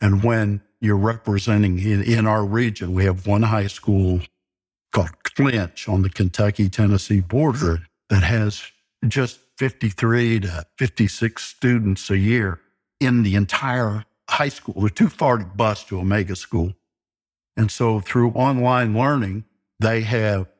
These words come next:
a number of A P courses available to them.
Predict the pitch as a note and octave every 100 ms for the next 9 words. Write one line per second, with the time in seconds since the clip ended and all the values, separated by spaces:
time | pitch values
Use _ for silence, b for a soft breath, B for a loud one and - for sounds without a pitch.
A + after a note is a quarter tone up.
0 | _ - G2 G#2 A2+ C#3 E3+ D#3+ A2+ G2
1 | A2 A2+ A2 A2 - B2+ A2+ A#2+ G#2 G2
2 | G#2+ G2 F#2 G2 F2+ F2+ E2 F2 - D#2+
3 | D#2